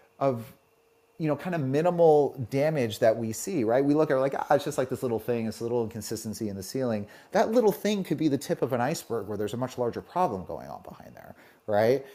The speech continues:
And so that's why it's important that we understand that you're not looking for mold, you're looking for signs of water damage, and what those signs of water damage are, and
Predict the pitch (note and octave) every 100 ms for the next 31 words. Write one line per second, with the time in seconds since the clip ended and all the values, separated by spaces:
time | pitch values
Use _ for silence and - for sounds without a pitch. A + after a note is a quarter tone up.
0 | - B2 C#3 D3 E3 D3+ C#3+ A#2+ - G#3
1 | D#3 C3 A#2+ B2 A#2 B2 B2+ A#2 - D3+
2 | D3 G#2+ A2+ C3 B2+ B2 B2+ A#2 G#2 G#2+
3 | A2 G3+ E3+ A#2+ A2+ A2+ - A2+ A2 -
4 | G#2+ G2 F#2 F3 G#3+ D3 G#2 G2 F#2+ G2+
5 | - - - - _ B2 A#2+ A2+ A#2 B2+
6 | C#3 C#3+ C3+ A#2+ - A#2 G#2 G#2 G#2 G2
7 | G2 F2 E2+ D#2 - G#3+ G#3 A2+ G2 -
8 | - - - _ - A#2+ A#2 A2+ A2